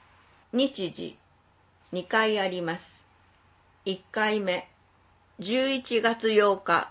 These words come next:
土曜、九時三十分から十一時三十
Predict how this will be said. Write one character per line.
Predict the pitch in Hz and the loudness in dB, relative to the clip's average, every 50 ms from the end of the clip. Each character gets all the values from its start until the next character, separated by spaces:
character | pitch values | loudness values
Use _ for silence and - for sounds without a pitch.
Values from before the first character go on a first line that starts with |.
| - - | -8 -4
土 | - 165 160 165 | 0 0 2 4
曜、 | 185 190 165 - - - - _ _ _ _ _ _ | 4 4 2 2 0 -4 -10 _ _ _ _ _ _
九 | - 277 277 | -6 -4 -2
時 | 240 220 | -2 -2
三 | 214 - 202 202 208 208 | 0 2 2 2 2 0
十 | 196 202 208 | -2 -2 -2
分 | 208 - - - 160 151 147 | -2 -4 -10 -10 -10 -8 -6
か | - 139 139 | -4 -4 -2
ら | 139 139 131 - - - _ _ | -2 -2 -4 -6 -8 -12 _ _
十 | - 170 220 247 262 262 | -6 -2 0 0 2 0
一 | 247 240 - 254 | 0 -2 -4 -4
時 | 226 180 160 | -4 -4 -4
三 | 156 - 170 175 180 185 180 | -4 -2 -2 -2 -2 -4 -4
十 | 165 170 | -4 -6